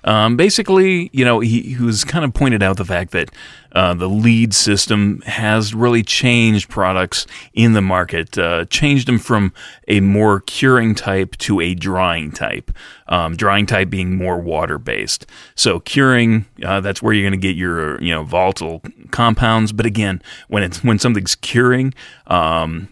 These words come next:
it doesn't really need, it, it takes less time, it's faster, but drying obviously is gonna be, um, uh, more environmentally friendly,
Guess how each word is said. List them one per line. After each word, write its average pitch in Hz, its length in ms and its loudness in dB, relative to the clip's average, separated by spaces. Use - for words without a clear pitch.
it 117 100 4
doesn't 120 280 2
really 110 240 2
need, 95 480 0
it, 87 100 -6
it 101 100 -4
takes - 240 -2
less 101 240 0
time, 110 460 2
it's 87 100 -8
faster, 98 640 -2
but 95 260 0
drying 107 680 2
obviously 98 640 -2
is 95 100 -6
gonna 101 180 -2
be, 92 320 -4
um, 82 600 -4
uh, 78 120 -4
more 113 340 4
environmentally 90 680 -2
friendly, - 460 -4